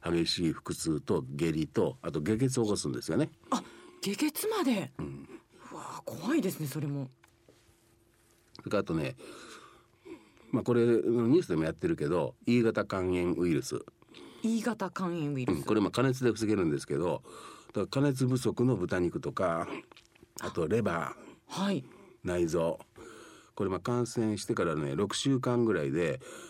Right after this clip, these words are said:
Speaker 1: だるくなったり、黄疸が出たりね。
Speaker 2: え？六週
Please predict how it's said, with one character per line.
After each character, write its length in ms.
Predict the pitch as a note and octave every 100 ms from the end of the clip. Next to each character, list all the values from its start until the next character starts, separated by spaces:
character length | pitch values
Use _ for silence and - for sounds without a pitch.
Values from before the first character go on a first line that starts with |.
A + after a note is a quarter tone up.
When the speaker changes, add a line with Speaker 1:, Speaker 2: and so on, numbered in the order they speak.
| -
Speaker 1:
だ 120 | - F#2
る 120 | F#2+
く 100 | G#2+
な 140 | F#2+
っ 40 | F2+
た 120 | E2
り、 80 | D2+
黄 60 | F2+
疸 140 | E2+
が 80 | E2+
出 120 | E2
た 120 | D2+ B1+
り 100 | C#2
ね。 160 | D3+ - _ - - -
Speaker 2:
え？ 180 | F4 F#4+ - - - - - - _
六 360 | F#3+ C4+ - F4+
週 180 | -